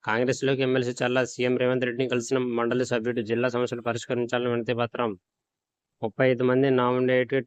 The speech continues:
పదవులు. కార్పొరేషన్ ఫెడరల్కు చైర్పర్సన్లకు నియామకం.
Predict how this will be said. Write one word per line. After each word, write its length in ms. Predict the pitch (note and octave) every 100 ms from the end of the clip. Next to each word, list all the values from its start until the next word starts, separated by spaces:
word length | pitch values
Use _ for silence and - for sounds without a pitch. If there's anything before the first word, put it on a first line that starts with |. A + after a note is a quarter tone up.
| _
పదవులు. 420 | B2 B2 B2+ B2+ A2 -
కార్పొరేషన్ 540 | A#2 A2+ B2 B2 B2
ఫెడరల్కు 460 | A#2 A2 A#2+ B2 B2+ B2+ A#2
చైర్పర్సన్లకు 640 | B2+ A#2+ A#2 B2 B2+ B2
నియామకం. 600 | B2+ B2 B2 B2 C3 A#2+